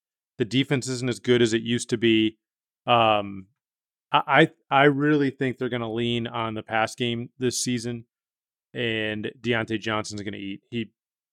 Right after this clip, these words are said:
he's amongst the league leaders every year in, um, in targets. He had one touchdown last year.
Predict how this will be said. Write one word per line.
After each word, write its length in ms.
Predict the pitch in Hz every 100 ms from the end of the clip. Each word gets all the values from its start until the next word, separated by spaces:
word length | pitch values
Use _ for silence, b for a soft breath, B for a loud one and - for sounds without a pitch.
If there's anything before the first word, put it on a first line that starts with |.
| _ _ _ _
he's 180 | 135 120
amongst 420 | 123 127 156 -
the 60 | 139
league 260 | 131 139
leaders 360 | 131 131 123 117
every 300 | 117 123 120
year 380 | 120 120 117 123
in, 560 | 135 120 110 107 107 104 _ _ _ _
um, 440 | 110 104 101 101 -
in 160 | 135 113
targets. 600 | 107 120 120 120 - - _ -
He 80 |
had 120 | 127 113
one 320 | 113 123 127
touchdown 500 | 117 120 131 120 120
last 340 | 113 113 -
year. 340 | 117 113 113